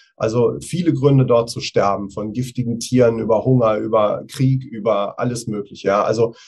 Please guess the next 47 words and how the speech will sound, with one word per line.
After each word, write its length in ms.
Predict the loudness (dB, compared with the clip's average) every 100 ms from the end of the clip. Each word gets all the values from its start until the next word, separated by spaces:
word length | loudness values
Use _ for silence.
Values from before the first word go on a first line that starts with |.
| _ 0
das 140 | 2
war 160 | 4 4
schon 180 | 2
gefährlich 420 | 0 4 4 4 2
genug, 280 | 2 2
da 100 | 0
musste 300 | 0 0 -2 -2
nichts 200 | -2 -4
dazukommen, 680 | -6 -6 -12 -6 -4 -2 -2
aber 400 | -2 -2 -4 -8 _ _ _ -10
so 280 | -2 0 -2 -8 -20 -8
mal 720 | -2 0 0 0 0 0 -4
so 140 | -8
ein 100 | -10
paar 200 | -6 -2
Meter 440 | 0 -2 0 0 0
irgendwie 200 | -2 -4
in 60 | -6
den 140 | -6
Dschungel 300 | -2 0 0
zu 160 | -2 -4
laufen 480 | -2 0 0 -2 -6
oder 140 | -6
sich 180 | -8 -14
zu 140 | -12
bewegen, 540 | -8 -6 0 2 4 4
das, 320 | 2 -2 -8
äh, 40 | -6 -2 -2 0
war 320 | 0 0 -2
jetzt 300 | -4 -6 -6
auch 240 | -4 -6 _ -10
einfach 320 | -8 -8 -14 _
erlaubt. 560 | -6 0 4 4 2 -2
Ja, 180 | -2 -2
also 220 | -4 -6
je 180 | 2 6
mehr, 360 | 8 8 6 4
länger 380 | 4 4 4
wir 120 | 2 0
da 200 | 2 2
waren, 160 | 0
desto 200 | -4 -8
mehr 180 | -6 -6
Vertrauen 520 | -6 -10 -2 0 0
war 100 | 0
auch 180 | -4 -6
da 300 | -6 -4 -4